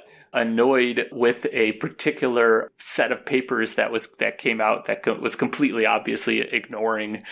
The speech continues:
the repetitive fraction, and I could, uh, account for what these people, well, what these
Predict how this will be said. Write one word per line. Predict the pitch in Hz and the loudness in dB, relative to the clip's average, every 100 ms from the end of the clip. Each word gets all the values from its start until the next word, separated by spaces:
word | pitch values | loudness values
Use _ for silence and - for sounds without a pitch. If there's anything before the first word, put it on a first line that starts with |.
| - - 98 | -14 -14 -2
the | 113 | 2
repetitive | 113 - 113 110 110 | 2 2 -2 0 -2
fraction, | - 117 117 - 110 101 | 0 0 0 -2 -6 -2
and | 104 | 0
I | 110 | 0
could, | - 110 - - | 0 -2 -2 -2
uh, | 107 - | -2 -2
account | - - 127 - | -4 0 -2 -2
for | - 120 | -2 2
what | 107 107 | 2 0
these | 110 | -4
people, | - 113 107 104 - | -4 0 0 0 -6
well, | - 110 104 | -2 0 0
what | - - | -2 -4
these | 101 | -8